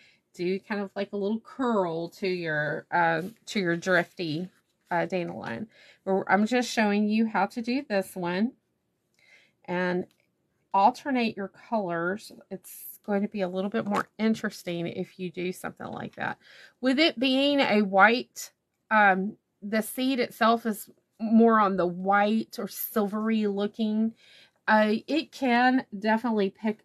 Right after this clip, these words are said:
up the colors that are around it. So why not be a little bit more artistic and put some fun colors in that? See me using that like it was the back of the crayon right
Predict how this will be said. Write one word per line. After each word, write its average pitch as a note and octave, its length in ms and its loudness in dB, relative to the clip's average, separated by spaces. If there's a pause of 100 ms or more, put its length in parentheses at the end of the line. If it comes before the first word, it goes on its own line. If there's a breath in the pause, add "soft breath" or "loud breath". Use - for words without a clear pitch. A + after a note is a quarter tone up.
up G#3 260 -2
the F#3+ 100 -4
colors G3 520 -4
that G3+ 100 -4
are E3+ 220 -2
around E3 420 -2
it. - 280 -4
So A#3 200 -4
why A#3 300 -2
not C4 640 -2 (300)
be A3 360 0
a A3 80 -6
little A3 260 -4
bit C4 300 -10
more A#3+ 580 -6
artistic C4 840 -10 (800 soft breath)
and B3+ 220 -4
put F4 280 -4
some D#4 320 -4
fun A#3 520 -2
colors A3 920 -2 (440)
in G3+ 200 -4
that? F#3 300 -6
See B3+ 140 -6
me C4+ 240 -2 (420 soft breath)
using B3+ 440 -4
that B3 380 -2
like G#3+ 240 -4
it - 100 -8
was G3 160 -8
the F3+ 120 -6
back G#3+ 280 -4
of A3 60 -14
the G3 80 -12
crayon F3 520 -8
right - 200 -12